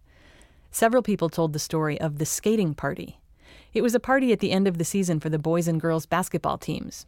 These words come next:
black kids and white kids. Some of the black kids arrived at the roller rink together,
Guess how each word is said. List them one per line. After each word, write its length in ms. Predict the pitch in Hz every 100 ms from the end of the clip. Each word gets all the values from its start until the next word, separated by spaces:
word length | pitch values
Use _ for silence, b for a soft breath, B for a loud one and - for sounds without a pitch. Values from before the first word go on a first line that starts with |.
| _
black 220 | 170 -
kids 260 | - 156 147
and 120 | 156
white 200 | 165 180
kids. 400 | - 147 - - - b b b b
Some 200 | b 226
of 80 | 233
the 80 | 208
black 240 | 175 170
kids 220 | - 185 165
arrived 280 | 160 160
at 80 | 156
the 80 | 160
roller 260 | 160 165 160
rink 200 | 160 -
together, 560 | 165 196 247 160 151